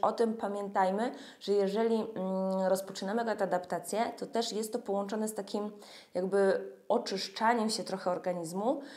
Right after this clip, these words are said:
e, więc jeżeli mieliśmy jakieś problemy, to one na początku właśnie mogą nam wyjść na skórę, tak? Czyli się pokazać, no bo w tym procesie oczyszczania po prostu pozbywamy się pewnych, em, pewnych substancji,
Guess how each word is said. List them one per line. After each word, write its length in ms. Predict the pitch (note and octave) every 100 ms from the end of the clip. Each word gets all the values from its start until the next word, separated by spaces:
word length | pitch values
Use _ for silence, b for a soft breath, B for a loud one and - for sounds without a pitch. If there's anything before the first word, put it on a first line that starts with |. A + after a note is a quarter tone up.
| B B
e, 320 | - F#3+ F#3+
więc 300 | F#3+ G#3 G#3
jeżeli 320 | G#3 F#3+ G3 G3+
mieliśmy 360 | A3 C#4 C#4
jakieś 220 | G#3 G3
problemy, 440 | - F#3+ F3 F3+ G#3
to 140 | -
one 200 | A3 A3+
na 140 | A3 G#3+
początku 640 | G#3 G3 - C4 C#4 -
właśnie 280 | G3 G3 G3
mogą 360 | G3+ G#3 G#3
nam 240 | G3+ F#3+ F#3
wyjść 460 | D#3+ G3+ G#3+ -
na 120 | - F#3
skórę, 400 | - F#3+ E3+ -
tak? 200 | F3+ F#3+
Czyli 180 | F#3+ F#3+
się 180 | F#3+ F#3
pokazać, 500 | F#3 F3+ F#3 A3 - B B B B
no 80 | F#3
bo 300 | F#3 G3 -
w 120 | -
tym 160 | G3 F#3+
procesie 480 | F3+ F3+ G#3+ -
oczyszczania 560 | - - F3 - F#3 F#3+
po 80 | F#3
prostu 520 | - E3+ F3+ F3+ F3
pozbywamy 500 | F#3 F3+ E3+ F3+ F3+
się 200 | F3+ E3+
pewnych, 420 | E3 E3 E3+ E3+ - B B B B -
em, 960 | F3+ F3 F3 F3 F3 E3+ E3+ F3 E3 - - _ _
pewnych 400 | A#3 G#3 G#3+ G3+ - -
substancji, 1040 | - C4 - - A#3+ F#3+ G3 - C4+ C#4